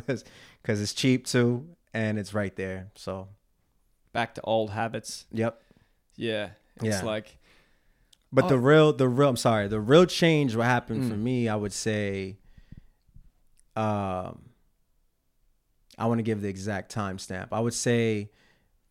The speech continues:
Speaker 1: four to five years ago, in between there. This is when I was working in New Jersey. I was doing sales over the phone. Um, and that job required you to work hella hours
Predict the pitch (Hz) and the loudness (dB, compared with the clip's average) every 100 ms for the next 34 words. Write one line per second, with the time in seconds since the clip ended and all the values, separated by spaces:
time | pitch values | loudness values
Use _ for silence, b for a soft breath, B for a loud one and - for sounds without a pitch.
0 | _ _ _ _ _ _ _ _ _ - | _ _ _ _ _ _ _ _ _ -20
1 | - - 160 170 156 - 120 104 104 98 | -20 -2 6 6 6 4 2 2 -2 -4
2 | 98 98 98 110 107 - 117 110 110 110 | -6 -8 -8 -8 -6 -4 -4 -2 -2 -2
3 | 110 b b b 123 131 127 123 117 107 | -6 b b b -4 0 2 4 2 2
4 | 117 113 107 104 98 107 113 101 101 101 | -2 -2 -4 -4 -4 0 0 -2 -6 -10
5 | - _ 104 107 107 104 - 110 107 107 | -14 _ -6 -4 -4 -4 -2 -2 0 -2
6 | 104 98 - 110 110 107 110 _ _ _ | -2 -6 -4 -4 -2 -4 -8 _ _ _
7 | _ _ 98 98 95 92 92 98 _ _ | _ _ -4 -2 -4 -8 -12 -20 _ _
8 | _ _ - 110 107 104 202 - - - | _ _ -6 -2 0 -2 -4 -8 -14 -20
9 | _ _ _ _ _ 117 117 107 120 113 | _ _ _ _ _ 0 2 4 2 4
10 | 110 127 117 113 113 107 110 104 - _ | 2 2 2 2 0 0 0 -2 -8 _
11 | _ _ - 135 143 120 110 110 113 - | _ _ -2 2 4 4 2 0 -2 -8
12 | - | -16